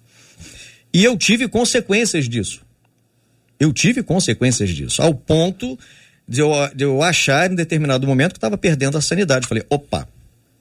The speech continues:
não é assunto pastoral. Né? Eu tive uma ajuda de um psicólogo cristão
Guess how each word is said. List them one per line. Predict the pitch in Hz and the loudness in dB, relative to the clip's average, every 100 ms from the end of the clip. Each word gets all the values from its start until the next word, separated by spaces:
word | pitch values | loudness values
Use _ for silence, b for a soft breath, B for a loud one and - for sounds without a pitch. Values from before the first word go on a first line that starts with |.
| _ _ _ | _ _ _
não | - 160 180 | 0 2 4
é | 247 | 2
assunto | - - 202 160 - _ _ _ _ _ | 0 -2 -2 -4 -8 _ _ _ _ _
pastoral. | 147 147 - 135 113 85 67 _ _ _ _ _ _ _ _ _ _ _ - | 0 0 2 2 2 -2 -8 _ _ _ _ _ _ _ _ _ _ _ -6
Né? | 104 147 165 - | 0 0 0 -2
Eu | 214 | 0
tive | - 120 | 2 2
uma | 123 131 | 4 2
ajuda | 113 123 151 202 _ - | 2 2 0 -2 _ -16
de | 95 | -6
um | 95 | -4
psicólogo | - 208 - 160 180 208 | -2 -2 2 2 0 -4
cristão | 247 - 147 160 | -4 0 0 0